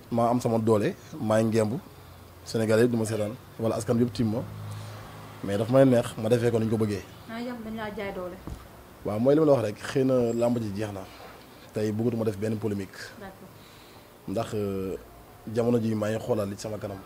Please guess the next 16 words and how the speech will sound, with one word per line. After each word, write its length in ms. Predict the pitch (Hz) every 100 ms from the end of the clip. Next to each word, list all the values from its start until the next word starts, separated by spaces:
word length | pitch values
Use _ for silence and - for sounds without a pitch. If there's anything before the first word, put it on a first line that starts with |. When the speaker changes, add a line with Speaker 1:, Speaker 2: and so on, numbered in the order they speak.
| -
Speaker 1:
mais 160 | 127 107
pas 220 | - 117
que 100 | 113
may 200 | 107 101
defaat 240 | 104 104 107
ay 100 | 104
polémique 320 | - 104 101
yoo 120 | 101
xam 140 | 110
ne 100 | 101
ne 60 | 98 - - - -
Speaker 2:
Hmm. 60 | 180 170 160 - -
Speaker 1:
version 340 | 101 110 110 113
yi 60 | 104
day 140 | 104 104
jaar 180 | 104